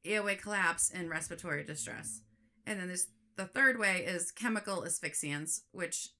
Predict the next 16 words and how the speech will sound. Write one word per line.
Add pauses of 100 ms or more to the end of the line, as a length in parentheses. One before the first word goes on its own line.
(160)
fires
can
produce
compounds
that
interfere
with
the
body's (160)
O
two
use
at
a
cellular
level.